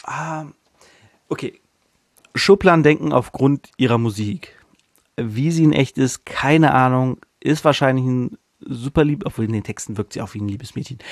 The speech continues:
Ähm, sie ist wahrscheinlich ein super liebes Mädchen, das einfach gerne ein bisschen assi und prolli ist, so. Ich hab jetzt auch in ihrer Insta-Story gesehen, sie ist scheinbar in irgendeinen Block gezogen. Why not? Wenn man für mehr das Geld nicht hat und man sich da wohlfühlt,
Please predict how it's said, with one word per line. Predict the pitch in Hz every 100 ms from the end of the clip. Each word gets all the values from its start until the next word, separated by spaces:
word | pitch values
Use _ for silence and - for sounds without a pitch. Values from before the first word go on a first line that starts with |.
| - - -
Ähm, | 127 127
sie |
ist | 151
wahrscheinlich | 175 165 143
ein |
super | 175
liebes | 165 151 143
Mädchen, | 135 147
das | 127 -
einfach | 120 117 -
gerne | 107 104 117 107
ein | 104
bisschen | - 110 -
assi | 110 113 110
und | -
prolli | - 151 170
ist, | 165 160
so. | 165 160 165 - - - -
Ich | 117
hab | 117
jetzt | 110
auch | 117
in | 120
ihrer | 113 113
Insta-Story | 131 135 - 127
gesehen, | 120 110 120
sie | 110
ist | 110
scheinbar | - 110 110
in | 104 107
irgendeinen | 104 104 -
Block | 113 -
gezogen. | 160 - 170 165 175 170 _ _ _ _ _ _ _ _ _ _ _ _ _
Why | 117 113 107
not? | 123 - 117 - _ _ _ _ -
Wenn | 120 117
man | 113
für | - 110
mehr | 110 113 113
das | - -
Geld | 135 147
nicht | 143 131
hat | 139 -
und | 104
man | 104 98
sich | 101
da | 107 104
wohlfühlt, | 151 156 - 151 147